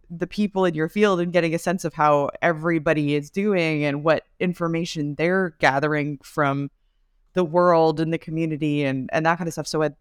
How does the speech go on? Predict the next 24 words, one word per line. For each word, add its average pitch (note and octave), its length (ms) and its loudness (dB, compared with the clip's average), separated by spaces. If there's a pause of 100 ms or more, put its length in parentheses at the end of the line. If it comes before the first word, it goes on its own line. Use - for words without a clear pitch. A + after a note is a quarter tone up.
that D#3+ 120 2
I D#3 100 0
can, C#3+ 500 -4 (480)
uh, C3+ 300 0 (340)
take G3+ 240 0
that F#3+ 140 4
information D#3+ 760 -2
and C#3+ 120 0
then C#3 140 0
apply C3+ 300 0
it C3 140 -2
to D3+ 100 -6
my C3+ 140 2
own C#3 140 0
life D3 260 0
and D#3+ 120 -2
just - 300 -8
always D#3+ 360 0
be D3 300 -4 (280)
learning G3+ 480 2
and E3+ 160 0
listening F#3 760 -2
and D#3 180 -4
then C#3+ 240 -6